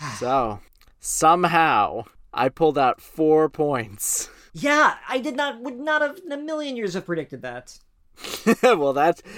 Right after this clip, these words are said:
Speaker 2: it goes to show that we're not the greatest at predicting things.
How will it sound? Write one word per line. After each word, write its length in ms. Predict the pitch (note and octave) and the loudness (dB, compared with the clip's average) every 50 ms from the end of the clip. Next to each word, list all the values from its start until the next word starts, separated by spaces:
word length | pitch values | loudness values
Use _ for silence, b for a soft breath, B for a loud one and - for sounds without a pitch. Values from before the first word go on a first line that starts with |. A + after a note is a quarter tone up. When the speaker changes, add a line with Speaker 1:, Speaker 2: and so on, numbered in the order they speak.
| G3+ F#3+ B | -12 -6 B
Speaker 2:
it 120 | D3+ C#3+ | -2 2
goes 240 | C3+ E3+ F3 G3 F3+ | 4 4 4 4 4
to 120 | - F3+ F3 | 0 -2 0
show 260 | - - F#3 F3 D#3+ | 2 2 4 4 4
that 160 | C3+ B2+ B2 A#2+ | 4 2 0 0
we're 200 | B2 C#3 D3 C#3+ | 2 0 0 0
not 380 | C#3 C#3+ D3 D#3 E3 - - | 2 4 4 4 4 4 2
the 100 | - E3 | -2 -4
greatest 480 | C#3 - D3+ C#3+ C#3 C#3 D3 C#3+ - D#3 | -2 0 2 2 2 2 2 0 0 -2
at 100 | D3 - | -2 -2
predicting 560 | - D3+ C#3+ C#3 A#2+ - - C3 A#2 A2 A2+ | -2 -4 -2 -2 -4 -4 -4 -8 -8 -6 -6
things. 640 | - A#2+ G#2+ F#2 G2+ D3 C#3+ - - - - - | -4 -4 -4 -6 -6 -10 -10 -8 -8 -6 -6 -6